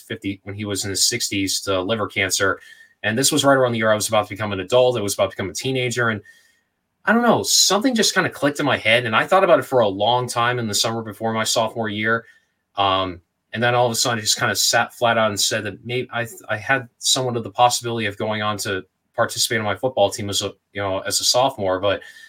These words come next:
before that, I had no experience of ever playing this game. I watched my brother from the sidelines and just watching the, him just having fun playing the game. But of course, the, the set, the whole roadblock that I was facing with that, my mother,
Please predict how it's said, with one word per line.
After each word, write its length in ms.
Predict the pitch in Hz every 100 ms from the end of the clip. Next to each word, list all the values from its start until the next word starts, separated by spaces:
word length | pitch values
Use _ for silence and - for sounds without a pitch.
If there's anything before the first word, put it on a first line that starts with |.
| -
before 380 | 123 - 170 180
that, 320 | 131 113 104
I 80 | 113
had 180 | 139 127
no 200 | 123 117
experience 380 | - 120 113
of 60 | 107
ever 140 | 104
playing 240 | 90 107 92
this 160 | 90
game. 220 | - 101 92
I 40 |
watched 260 | 104 123 131
my 60 |
brother 400 | 101 110 120 120
from 140 | 117 107
the 80 |
sidelines 800 | 95 - 113 117 117 117 113 - - - - _
and 120 | 95
just 200 | 98 101
watching 400 | 107 110 - 110
the, 160 | 104 104
him 380 | _ - 107 98
just 260 | 90 113 -
having 220 | 117 113
fun 220 | - 113
playing 240 | 101 113 104
the 60 |
game. 320 | 98 110 110 107 _ _ _
But 120 | 139
of 80 | 139
course, 640 | - 170 156 135 - - _ _ -
the, 200 | 127 120 -
the 100 | 127
set, 300 | - 160 -
the 80 | 123
whole 240 | 165 175
roadblock 400 | 135 - 117 110
that 100 | 110
I 40 |
was 160 | 101 -
facing 300 | 113 107 113
with 80 | 98
that, 80 | 101
my 80 | 104
mother, 540 | 110 120 113 101 92